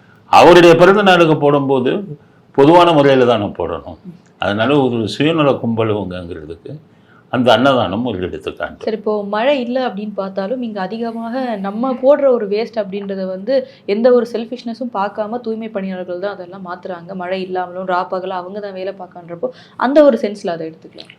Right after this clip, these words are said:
Speaker 1: அதை வந்து குறிப்பிட்ட பிறந்த நாளைக்கு பண்ணக்கூடாதுங்கிற, முதல்ல பண்ண மாதிரி மழை முடிஞ்ச உடனே கொடுக்கலாம். இதே தூய்மை பணியாளர்கள் வந்து எங்களுக்கு தீபாவளி போனஸ் கிடைக்கலன்னு சொல்லி ஒரு போராட்டம் பண்ணாங்க.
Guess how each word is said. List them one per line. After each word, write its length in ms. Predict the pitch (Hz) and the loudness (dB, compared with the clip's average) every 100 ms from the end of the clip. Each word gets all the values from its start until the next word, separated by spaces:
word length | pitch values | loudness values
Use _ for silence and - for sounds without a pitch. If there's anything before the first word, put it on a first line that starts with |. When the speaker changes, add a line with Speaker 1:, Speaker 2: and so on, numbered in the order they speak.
| _ | _
Speaker 1:
அதை 300 | - 131 185 | 0 6 6
வந்து 220 | 190 180 | 6 4
குறிப்பிட்ட 520 | - 190 196 202 202 | 2 2 0 2 2
பிறந்த 340 | - 151 262 190 | 4 4 4 4
நாளைக்கு 440 | 160 135 117 113 | 4 2 0 -2
பண்ணக்கூடாதுங்கிற, 680 | 104 95 92 85 90 95 85 98 | -4 -4 -4 -4 -6 -12 -10 -4
முதல்ல 300 | 117 151 147 | 0 0 0
பண்ண 220 | 151 156 | 0 0
மாதிரி 280 | 147 147 151 | -2 -2 0
மழை 260 | 135 143 | 2 2
முடிஞ்ச 320 | 139 135 151 | 0 -2 -2
உடனே 260 | 151 131 113 | -2 -2 -4
கொடுக்கலாம். 440 | 95 90 87 87 - _ _ _ _ | -6 -8 -8 -8 -12 _ _ _ _
இதே 280 | 110 151 175 | 2 6 6
தூய்மை 300 | 175 165 156 | 6 4 4
பணியாளர்கள் 680 | 151 139 139 131 131 131 120 | 4 4 4 4 4 2 0
வந்து 680 | 120 120 113 95 107 131 - 180 - _ | -2 0 0 0 -2 -4 -10 -20 -20 _
எங்களுக்கு 460 | 117 120 131 113 139 | -2 2 2 4 6
தீபாவளி 360 | 165 156 139 | 8 8 6
போனஸ் 360 | 117 127 113 123 | 4 2 0 0
கிடைக்கலன்னு 460 | 120 120 120 117 | 0 0 -2 -2
சொல்லி 300 | 110 113 113 | -2 -2 -2
ஒரு 220 | 147 127 107 | 0 -2 0
போராட்டம் 480 | 123 117 104 98 | 0 2 0 -4
பண்ணாங்க. 360 | 95 95 80 | -6 -8 -10